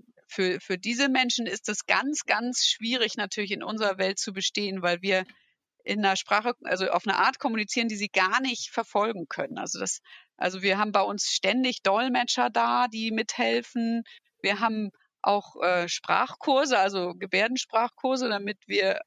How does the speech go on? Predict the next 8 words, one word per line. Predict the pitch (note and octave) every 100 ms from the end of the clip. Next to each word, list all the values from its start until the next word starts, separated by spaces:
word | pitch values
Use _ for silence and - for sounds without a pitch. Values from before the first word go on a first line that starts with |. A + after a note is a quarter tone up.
| _
anderen | F#3+ A3 A#3 G3+ G3 G3 -
auch | - G3+ _
wenigstens | F#3+ G3+ G3+ - F#3+
rudimentär | G#3 G3+ F#3+ F#3 - G#3 D4
mit | C#4+ A3+
ihnen | B3+ A3+
sprechen | G#3+ - A#3 A#3 B3+
können. | - G#3 G3+